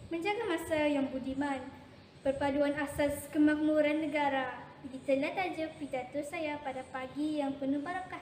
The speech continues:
ini. Sidang saksi yang arif lagi bijaksana, izinkan saya mengupas maksud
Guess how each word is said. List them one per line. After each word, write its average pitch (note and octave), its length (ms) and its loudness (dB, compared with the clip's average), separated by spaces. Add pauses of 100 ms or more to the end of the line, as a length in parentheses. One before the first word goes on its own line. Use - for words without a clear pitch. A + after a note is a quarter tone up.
(160)
ini. B3+ 320 -12 (1500)
Sidang G4+ 260 -4
saksi F#4+ 440 -2 (100)
yang D#4+ 160 -2
arif C#4+ 320 0
lagi C4+ 240 -4
bijaksana, C4+ 800 -6 (260)
izinkan E4+ 480 -2
saya F#4 380 -2
mengupas D4 500 -2
maksud D4 380 -4